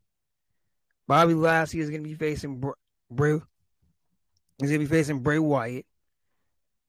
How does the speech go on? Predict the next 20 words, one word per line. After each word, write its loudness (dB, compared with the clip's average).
As 2
Bray 0
did -4
say -2
that -4
he -6
was -8
gonna -6
come -6
after -6
whoever -4
won -6
that -8
match, -8
and -12
because -6
Brock -4
got -6
himself -10
disqualified -6